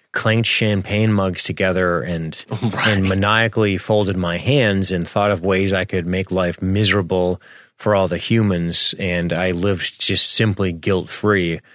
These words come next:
Speaker 1: uh, up there and, and had parties every night and had sex with six. I mean,
Speaker 2: Right.
Speaker 1: one of those things is true. He had sex with six a lot of times, probably.
Speaker 2: <laughs>
Speaker 1: But, um, you could
Speaker 2: Right.
Speaker 1: see it was pretty clear.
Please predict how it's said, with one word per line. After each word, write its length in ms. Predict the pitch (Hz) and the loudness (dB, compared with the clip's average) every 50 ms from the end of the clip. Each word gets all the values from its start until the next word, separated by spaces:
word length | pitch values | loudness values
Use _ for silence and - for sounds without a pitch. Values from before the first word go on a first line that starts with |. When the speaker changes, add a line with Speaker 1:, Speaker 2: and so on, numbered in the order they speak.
| - - _ _ _ - | -20 -20 _ _ _ -8
Speaker 1:
uh, 400 | 82 78 67 60 57 55 64 - - | -6 -4 -4 -4 -4 -4 -4 -6 -4
up 220 | - 101 101 - | -4 -6 -4 -4
there 600 | - 98 87 85 82 80 80 78 - - - - - - | -2 0 2 2 2 2 0 -2 -6 -14 -20 -20 -18 -10
and, 180 | - 110 92 87 | -6 -4 -4 -2
and 160 | 78 90 82 | -2 -4 -4
had 180 | 78 87 85 76 | -4 -6 -8 -6
parties 340 | - - 123 139 135 113 90 | -4 0 2 2 2 2 0
every 180 | 92 87 87 85 | 0 -2 -2 -2
night 140 | 82 82 80 | -4 -4 -6
and 100 | 67 - | -6 -6
had 180 | 85 90 85 | -4 -2 0
sex 280 | - - 101 92 - - | 0 0 0 -2 -4 -6
with 120 | - - | -4 0
six. 500 | - - - 110 78 65 - - - - - - - - _ _ _ _ | 2 2 2 2 0 0 0 0 0 -2 -4 -10 -20 -20 _ _ _ _
I 60 | - 98 | -2 0
mean, 300 | 98 95 90 87 82 82 | 0 0 0 -2 -4 -4
Speaker 2:
Right. 220 | 87 82 78 - 113 | 0 2 4 4 6
Speaker 1:
one 160 | 120 139 147 | 6 4 4
of 120 | 143 117 | 4 2
those 180 | 110 117 110 101 | 2 2 2 2
things 220 | - 113 104 104 92 | 0 0 0 0 0
is 120 | 95 87 - | 0 0 0
true. 340 | - - 113 101 78 64 | 0 2 2 0 0 -2
He 80 | 69 85 | -4 -4
had 160 | 95 98 95 | -2 0 0
sex 280 | - - 107 95 - - | 2 0 0 0 -2 -2
with 80 | - - | 0 0
six 480 | - - 95 80 73 - - - - - _ _ - | 0 2 0 -2 -4 -4 -4 -4 -4 -6 _ _ -8
a 100 | 78 82 | -6 -4
lot 180 | 85 82 82 78 | -4 -2 -4 -4
of 80 | 76 | -6
times, 340 | - - 90 85 80 - - - - | -6 -6 -4 -4 -4 -6 -10 -12 -6
probably. 500 | - 131 - - 76 69 - 156 143 - - | -2 -2 -2 -2 -2 -2 0 0 0 -2 -4
Speaker 2:
<laughs> 180 | - - 139 - - _ _ - - 113 - - - _ _ - - | -8 -8 -8 -8 -10 _ _ -12 -12 -12 -14 -16 -20 _ _ -4 0
Speaker 1:
But, 260 | - 127 117 - - | 2 2 2 2 2
um, 200 | 120 113 110 95 | 2 2 0 0
you 120 | 90 87 - | 2 2 2
could 60 | 143 | 4
Speaker 2:
Right. 80 | 139 - | 4 4
Speaker 1:
see 200 | - - 220 190 | 4 4 4 4
it 60 | 123 | 4
was 180 | 143 135 - - _ _ | 4 2 2 0 _ _
pretty 340 | - - - - 262 214 135 | -8 -4 -2 0 2 2 2
clear. 800 | 95 - _ - - - 87 85 95 104 82 76 78 82 - | 0 -4 _ -14 -10 -8 -6 -4 -2 -2 -2 -2 -4 -6 -6